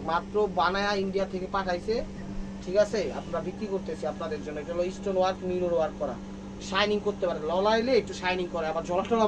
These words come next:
মনে করেন না, ইনটেক, একদম ফ্রেশ। এই দেখেন ক্যান ক্যান, ঠিক আছে? তো বলে দিলাম,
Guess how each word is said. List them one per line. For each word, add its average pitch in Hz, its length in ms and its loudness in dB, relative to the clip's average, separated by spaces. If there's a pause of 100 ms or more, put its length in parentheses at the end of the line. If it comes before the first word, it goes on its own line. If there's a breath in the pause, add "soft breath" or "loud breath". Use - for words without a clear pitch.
মনে 220 180 2
করেন 185 200 0
না, 165 40 -2 (120)
ইনটেক, 196 240 -2 (100)
একদম 190 180 -4 (100)
ফ্রেশ। 160 220 -4 (460)
এই 160 100 -6
দেখেন 170 260 -2
ক্যান 185 220 2
ক্যান, - 140 -4 (720)
ঠিক 170 200 -4
আছে? 190 140 -4 (200)
তো - 40 -6 (120)
বলে 185 200 -2
দিলাম, 196 220 0